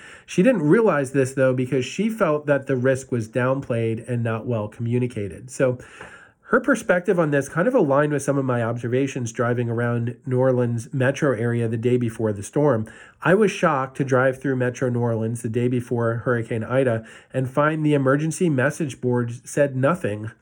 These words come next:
about the approaching hurricane. Instead, they read, "Seatbelts, vaccinations, both save lives."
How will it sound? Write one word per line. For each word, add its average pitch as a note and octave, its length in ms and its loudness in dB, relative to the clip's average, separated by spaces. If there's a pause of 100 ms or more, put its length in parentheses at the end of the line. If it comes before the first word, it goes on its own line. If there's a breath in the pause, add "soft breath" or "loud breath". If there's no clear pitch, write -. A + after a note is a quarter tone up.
(120)
about B2 320 -2
the B2+ 100 0
approaching B2+ 520 -2
hurricane. B2 580 -2 (380 loud breath)
Instead, C#3+ 460 2
they C3 100 0
read, B2 300 2
"Seatbelts, C#3 840 0
vaccinations, B2+ 1000 -2 (320 soft breath)
both C3 240 2
save B2 320 0
lives." A#2 540 -4